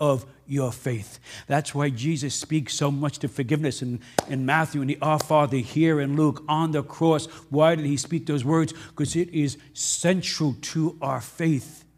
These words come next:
in God and to knowing God.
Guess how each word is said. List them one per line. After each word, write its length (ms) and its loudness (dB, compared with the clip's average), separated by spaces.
in 200 -2
God 420 0
and 280 -2
to 240 -4
knowing 640 0
God. 480 0